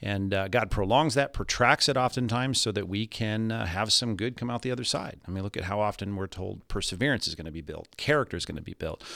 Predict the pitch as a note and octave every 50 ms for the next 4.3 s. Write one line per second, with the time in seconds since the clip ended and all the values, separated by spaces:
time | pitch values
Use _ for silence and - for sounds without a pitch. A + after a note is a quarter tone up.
0 | - - - - - - - - F2 - - - C3+ D#3 D3 C3+ B2+ A2 A#2 G#2
1 | G2+ F#2+ G2 A#2+ C#3 C3 - G2+ G2 F#2+ G2 G2 G2 F#2 - G2+ F2+ E2+ F2+ G#2
2 | F#2+ G2+ G#2 G2 F2+ F#2+ F#2 F#2 F2 F2 E2+ - - - G2+ F#2 F2+ D#2+ F2 -
3 | - G#2+ - - A2 G#2 G#2 A2+ A#2 A#2+ A2 A2 F#2+ A2 E3 F#3 A2+ - - -
4 | - F2 G#2 C3+ -